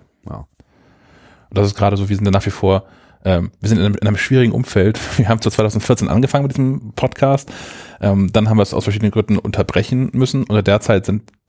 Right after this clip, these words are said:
Speaker 2: diverseste Podcasts, die sich mit Apple beschäftigen, deutschsprachig ja aufgepoppt und uns auch erhalten geblieben zum Glück. Und auf einmal ist es gar keine Nische mehr, in der wir jetzt mit der, mit dem Neustart vor, äh, anderthalb Jahren quasi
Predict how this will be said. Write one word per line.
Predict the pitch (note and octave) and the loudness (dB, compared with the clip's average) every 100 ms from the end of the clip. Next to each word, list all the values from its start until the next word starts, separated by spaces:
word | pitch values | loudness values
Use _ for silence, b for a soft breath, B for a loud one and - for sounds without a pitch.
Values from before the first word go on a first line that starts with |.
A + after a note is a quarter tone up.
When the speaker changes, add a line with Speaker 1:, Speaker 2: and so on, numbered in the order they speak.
| - | -4
Speaker 2:
diverseste | G#2 G2 A#2 A2 - | 0 2 2 0 -4
Podcasts, | - F#2 - F#2+ F2+ | -2 -4 0 0 0
die | E2+ | -2
sich | F#2+ | -2
mit | F#2+ | -2
Apple | - - F#2 | -2 2 2
beschäftigen, | E2+ F#2 - - E2+ F2+ E2+ - - | 2 -2 -2 -2 -2 -2 -4 -8 -8
deutschsprachig | G2 G2 G#2 - F2 G2+ F#2 | 0 0 0 0 0 0 -2
ja | F#2+ | 0
aufgepoppt | F2+ - - F2+ - | 0 -2 -2 -4 -2
und | F#2 - | -4 -4
uns | F2+ | -4
auch | - | -2
erhalten | - G#2 - | 2 2 0
geblieben | G2 F#2 - | -4 -2 -4
zum | - F2 | -4 -2
Glück. | - - B B B B B B B _ | -2 -2 B B B B B B B _
Und | G#2+ | -2
auf | G2+ | 0
einmal | A2 A2 | 2 2
ist | G#2+ | 0
es | |
gar | G2+ G#2 | -2 0
keine | A#2 G#2 | 2 2
Nische | A2+ - | 2 2
mehr, | F#2 F2 | 2 2
in | F2 | 2
der | F2 | 2
wir | F#2 | 2
jetzt | F2+ | 0
mit | G2 F#2 | -2 -2
der, | |
mit | F2 | 0
dem | F2+ | 0
Neustart | F2+ F#2 G#2 - F2+ F2 - | 2 2 2 0 0 0 -6
vor, | - F2+ F2 F2 - | -4 0 4 2 0
äh, | F#2+ | -2
anderthalb | F#2 - F#2 F2+ F#2+ | -2 0 0 2 2
Jahren | G2 F#2 F2+ F2+ | 2 2 0 0
quasi | F2+ F2 F2 E2 | 0 0 0 -6